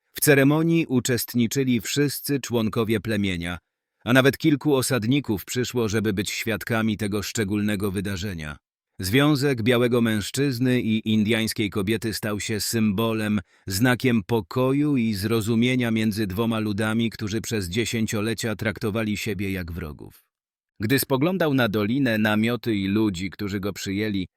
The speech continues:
na twarzy Markusa Reynoldsa rozlał się uśmiech. Samotny, bezdomny chłopak należał już do przeszłości. Za górami czekało na niego nowe życie, gdzie różnice bledły wobec siły człowieczeństwa i miłości.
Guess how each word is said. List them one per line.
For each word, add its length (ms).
na 160
twarzy 340
Markusa 480
Reynoldsa 640
rozlał 500
się 180
uśmiech. 580
Samotny, 680
bezdomny 560
chłopak 520
należał 440
już 180
do 120
przeszłości. 840
Za 240
górami 540
czekało 460
na 140
niego 340
nowe 340
życie, 500
gdzie 300
różnice 640
bledły 540
wobec 480
siły 480
człowieczeństwa 920
i 100
miłości. 720